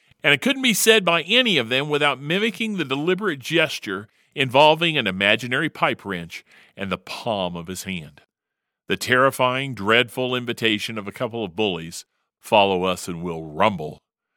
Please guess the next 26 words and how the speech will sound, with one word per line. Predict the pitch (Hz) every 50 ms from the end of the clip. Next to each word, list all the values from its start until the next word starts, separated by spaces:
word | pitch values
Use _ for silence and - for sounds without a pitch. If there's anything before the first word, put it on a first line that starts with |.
| -
proved | - 165 175 180 180 156
to | -
be | 160 170 170
the | 147 156
necessary | 160 165 170 - - 151 - 175 180 165 151
catalyst | - - 165 165 160 165 170 180 180 165 - -
for | - 156 156
an | 156 160 139
even | 135 175 190 190 190 185 170
greater | 135 117 131 156 185 196 214 185 151 117
statement | - - - - 135 127 117 92 95 95 - - _ _ _ _ _ _ -
of | 139 127
deliberate | 117 131 131 147 165 151 156 147 - - -
purpose | - - 175 143 - 123 95 90 -
and | 120 110 107
resolve. | 107 107 92 113 123 120 104 90 80 80 - _ _ _ _ _ _ _ _ _ -
Let's | 87 90 95 107 113 123 127 - - - - - _ _ _ _ _ _ _ _ _ -
go | 104 113
find | 110 - - 110 98 85 71 76 78 76 - - _ _ _ _ _ _ _ _ _ _
Randy. | - - 90 104 98 - - - _ _ _ _ _ _ _ _ _ _ _ _ _ _ _ _ _ _ _ _ _ _ _ _ _ _ _ _ _ _ _ _ _ _ _ _ _ _ _ _ _ _ -
Well, | 110 113 113 113 120
that's | 117 101 107 110 - -
it | 131 127 -
for | - 113 101
this | 107 117 - -
time. | - 90 80 85 90 92